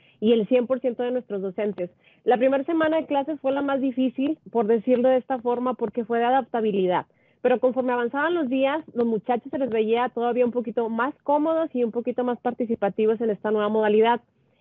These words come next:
Y pues bueno, así como mencionan mis compañeros, aprovechando las ventajas y las bondades de esta plataforma que nos brinda Microsoft Teams,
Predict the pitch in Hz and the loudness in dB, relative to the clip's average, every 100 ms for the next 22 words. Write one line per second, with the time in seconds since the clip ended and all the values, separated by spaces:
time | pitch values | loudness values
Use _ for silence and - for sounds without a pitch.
0 | _ - 277 277 277 302 277 - _ - | _ -2 2 2 2 2 0 -4 _ -2
1 | 233 247 240 285 285 277 269 277 - 262 | -2 -2 -2 -2 0 -2 -2 -4 -4 -2
2 | 247 240 247 254 240 233 220 254 247 269 | 0 2 0 -2 -4 -2 -2 -4 -2 -2
3 | 285 247 208 220 226 254 - 233 226 202 | 0 -2 0 -2 -2 -6 -4 0 0 0
4 | 220 220 262 320 254 247 254 247 226 208 | -2 0 0 0 0 -2 -4 -4 -4 -4
5 | 220 233 226 220 202 214 214 226 233 214 | -2 -4 -2 -2 0 2 2 2 0 -2
6 | 226 240 226 214 226 | -2 -4 -4 0 0